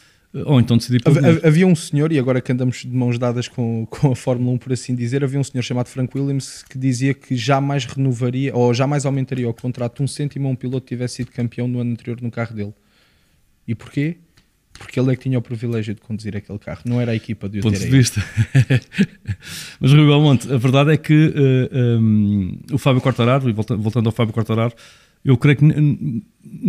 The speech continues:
Speaker 1: não esperaríamos, eh, que ele renovasse, primeiro que, e, e,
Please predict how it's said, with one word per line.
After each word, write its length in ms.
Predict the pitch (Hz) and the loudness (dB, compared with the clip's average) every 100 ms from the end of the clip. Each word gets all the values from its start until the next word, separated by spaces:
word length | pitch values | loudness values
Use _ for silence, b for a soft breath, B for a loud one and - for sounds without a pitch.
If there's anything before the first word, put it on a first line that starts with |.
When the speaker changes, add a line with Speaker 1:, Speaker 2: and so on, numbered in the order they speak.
| 170 165 170 | 6 8 8
Speaker 1:
não 140 | 185 180 | 8 4
esperaríamos, 1000 | - - 160 151 160 165 185 180 - - | 2 2 4 6 6 6 4 2 -2 -8
eh, 500 | - 135 131 123 113 - | 0 2 4 4 0 -2
que 100 | 156 | 2
ele 120 | 151 | 4
renovasse, 680 | 120 135 123 139 151 - - _ _ _ _ _ | 4 2 2 2 0 -2 -10 _ _ _ _ _
primeiro 320 | - 143 190 190 | 4 6 6 4
que, 120 | 190 | 2
e, 360 | 151 143 | 4 4
e, 40 | 143 | 4